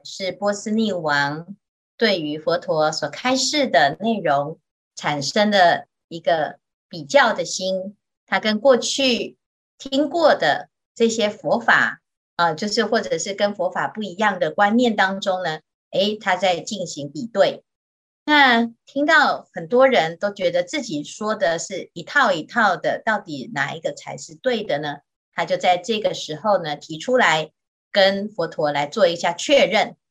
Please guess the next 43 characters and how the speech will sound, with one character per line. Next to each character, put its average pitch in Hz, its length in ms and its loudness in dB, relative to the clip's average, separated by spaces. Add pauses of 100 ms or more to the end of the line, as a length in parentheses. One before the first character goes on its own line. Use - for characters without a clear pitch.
(320)
他 269 140 2
最 349 220 0
想 156 260 -2
要 190 140 0
知 202 180 -10
道 214 240 4
的 160 180 -6
是， - 520 -8 (720)
我 - 160 4
这 339 160 0
一 320 80 0
生 277 240 2
的 233 100 2
所 220 340 -2
有 302 200 4
的 160 140 -4
努 151 200 -6
力 208 240 -2
跟 185 220 0
修 - 260 4
行 143 320 -4
啊， 139 200 -10 (280)
我 165 140 0
悟 311 180 0
到 277 160 6
了 185 100 4
这 165 140 0
个 160 60 0
心 226 440 0
之 226 140 -4
后， - 480 2 (140)
能 185 160 -4
不 302 100 -2
能 190 260 0
够 214 220 2
真 226 240 -4
的 220 140 0
超 208 280 -2
越 226 220 -4
这 180 140 -12
个 160 200 -8
无 151 220 -8
常？ 135 460 -6